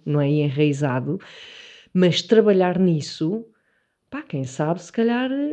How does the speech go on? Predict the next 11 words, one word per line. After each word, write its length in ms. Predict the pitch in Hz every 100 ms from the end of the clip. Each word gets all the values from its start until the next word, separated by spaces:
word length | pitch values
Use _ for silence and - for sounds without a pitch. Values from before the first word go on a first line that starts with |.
| 311 -
já 260 | 180 175 170
vai 140 | 175
conseguir, 800 | 190 202 - 196 214 240 302 -
a 60 | 156
longo 360 | 151 160 160
prazo, 580 | - 190 208 240 247 285
respeitar-se 720 | 254 - - 165 156 151 -
mais, 640 | 180 185 208 269 381 - - - - - - _ -
ahm, 800 | 175 170 160 156 151 151 147 147 -
produzir 480 | 233 175 175 185
mais 760 | 185 190 214 254 320 370 -